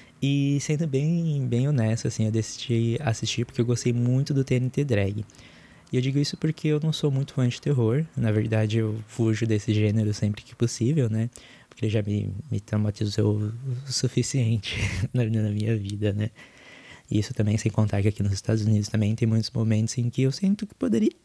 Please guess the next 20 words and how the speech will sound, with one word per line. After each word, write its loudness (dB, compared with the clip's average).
que 0
poderia 0
tá 0
facilmente 0
dentro 2
de 2
um 2
filme -2
de -2
terror, -2
né? -4
Principalmente 0
porque -2
a 2
maioria 2
das 0
produções 0
são -4
feitas 2
aqui. -2